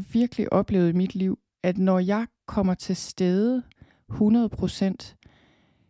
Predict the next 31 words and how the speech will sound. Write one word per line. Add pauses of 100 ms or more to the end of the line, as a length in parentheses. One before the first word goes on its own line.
(260)
så
er
det (320)
faktisk
lidt
lige
meget,
hvad
jeg
laver.
Altså,
jeg
har
haft (120)
store
oplevelser
med
det
her, (560)
hvor
jeg
virkelig
føler,
at
jeg
har
haft
nogle
af
mine
livs